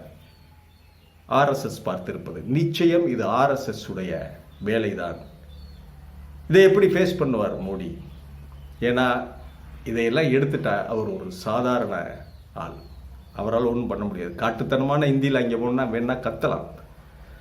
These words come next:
ஆனால் இந்த விஷயங்களை எல்லாம் எடுத்து கொடுப்பதற்கு இன்றைக்கு அவருக்கு இப்படிப்பட்ட சைடு சப்போர்ட்லாம் தேவைப்படுது. வயசாயிருச்சு, எழுபத்தி ஐந்து, ஞாபக மறதி நிறைய இருக்கும். இவற்றையெல்லாம் சமாளிப்பதற்கு தான் இந்த செயற்கையான நுண்ணூட்ட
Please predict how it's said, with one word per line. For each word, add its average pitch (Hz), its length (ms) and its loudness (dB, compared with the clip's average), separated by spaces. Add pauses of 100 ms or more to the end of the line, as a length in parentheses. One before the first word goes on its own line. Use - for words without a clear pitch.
(280)
ஆனால் 117 520 4 (320)
இந்த 120 320 4
விஷயங்களை 151 520 6
எல்லாம் 127 300 4
எடுத்து 135 400 0
கொடுப்பதற்கு 104 800 -2
இன்றைக்கு 104 360 -2
அவருக்கு 98 360 -4
இப்படிப்பட்ட 104 560 -6
சைடு 160 300 4
சப்போர்ட்லாம் 117 500 -2
தேவைப்படுது. 123 440 -4 (140)
வயசாயிருச்சு, 120 600 0 (140)
எழுபத்தி 120 440 0
ஐந்து, 110 440 -4
ஞாபக 131 360 4
மறதி 120 280 0
நிறைய 120 300 0
இருக்கும். 110 380 -4 (1040)
இவற்றையெல்லாம் 175 840 6 (100)
சமாளிப்பதற்கு 151 760 4
தான் 185 180 6
இந்த 139 160 2
செயற்கையான 156 960 4
நுண்ணூட்ட 143 760 4